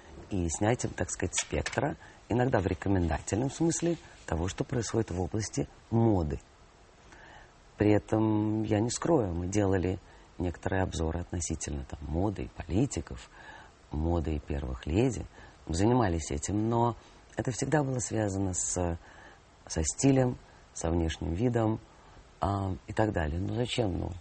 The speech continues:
ну, поймите, ну, ещё вот журнал «Сад и огород» будет заниматься политикой. Или журнал «За рулём» будет заниматься политикой. Мне кажется, это совершенно неправильно. Давайте пекарь будет печь булочки,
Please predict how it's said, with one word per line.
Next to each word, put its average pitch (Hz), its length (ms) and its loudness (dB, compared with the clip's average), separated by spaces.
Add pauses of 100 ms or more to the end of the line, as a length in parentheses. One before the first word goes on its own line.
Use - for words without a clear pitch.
(440)
ну, 117 180 4
поймите, 117 440 2
ну, 127 60 4
ещё 135 240 4
вот 113 140 2
журнал 117 260 2
«Сад - 240 0
и 107 40 4
огород» 90 380 2
будет 82 160 -2
заниматься 82 440 -2
политикой. 80 540 -6 (640)
Или 120 300 6
журнал 110 380 4
«За 101 140 0
рулём» 87 320 0
будет 80 180 -4
заниматься 80 440 -6
политикой. 82 500 -8 (340)
Мне 135 80 0
кажется, 165 280 0
это - 80 -2
совершенно 160 300 6
неправильно. 78 480 2
Давайте 127 400 0 (380)
пекарь 147 260 4
будет 131 200 0
печь 139 180 -2
булочки, 170 580 2